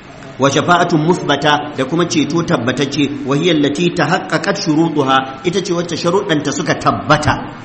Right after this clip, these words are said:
Da haka in ka ji Allah ya ce ba ceto, yana nufin wanda sharuɗansa ba su cika ba. In kuma ya ce da ceto, yana nufin wanda sharuɗansa suka cika. Menene sharuɗan guda biyun nan? Allah ya yi izini kuma ya yarda.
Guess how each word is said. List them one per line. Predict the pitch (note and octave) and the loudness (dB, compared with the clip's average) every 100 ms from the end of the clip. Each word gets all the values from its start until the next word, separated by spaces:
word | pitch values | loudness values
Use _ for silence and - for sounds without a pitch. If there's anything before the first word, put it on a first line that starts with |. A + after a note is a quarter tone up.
| - - - - | -16 -16 -12 0
Da | D3+ | 0
haka | F3 - | 2 0
in | F3+ | 0
ka | F#3 | 0
ji | F3+ | -2
Allah | F#3+ G3 D#3+ | -2 0 2
ya | D#3+ | 2
ce | E3+ D3+ | 2 2
ba | E3 D#3+ | 4 2
ceto, | - C3 B2+ D3 - D3 | 2 0 2 0 0 0
yana | D#3 E3+ D3+ | 2 4 2
nufin | D#3+ D3+ C#3+ | 2 2 4
wanda | E3 E3 | 4 2
sharuɗansa | C#3+ D#3+ F3 D#3+ C#3+ D#3 | 0 0 -2 -2 0 0
ba | C#3+ | -2
su | - | -4
cika | C#3 C3+ | -4 -2
ba. | C3 C3 C3 - E3+ | 2 2 0 -2 0
In | G3+ | 0
kuma | G3+ G#3 | 2 2
ya | |
ce | G3+ A3 D#3 | 4 4 4
da | |
ceto, | D3 D3 C#3 D#3+ D#3 - | 2 2 2 4 2 2
yana | D#3+ F#3 | 2 2
nufin | F3 E3 D#3 | 0 0 0
wanda | D3+ D3+ C#3+ | 2 2 0
sharuɗansa | E3 F#3+ G3+ D#3+ D3+ C3 | 2 2 2 2 0 -2
suka | D#3+ | -2
cika. | - - C#3 C3+ - - | -2 0 0 0 -2 2
Menene | D3 D#3+ G3 A3 F#3 | 4 6 6 4 2
sharuɗan | F#3+ G#3+ G#3+ F3+ | 2 2 2 2
guda | D3+ D#3 F3 | 2 2 2
biyun | E3 F3+ F3+ | 2 0 0
nan? | C3 - - | -4 -6 -2
Allah | F3 G3+ G3+ | 0 2 4
ya | F3+ E3+ | 4 4
yi | F3 | 2
izini | F#3+ F#3+ G#3 G#3+ - | 2 4 2 -2 -2
kuma | F3 F#3+ | 4 6
ya | E3+ C3+ | 6 4
yarda. | A2 C3+ C3 - | 2 0 -2 -6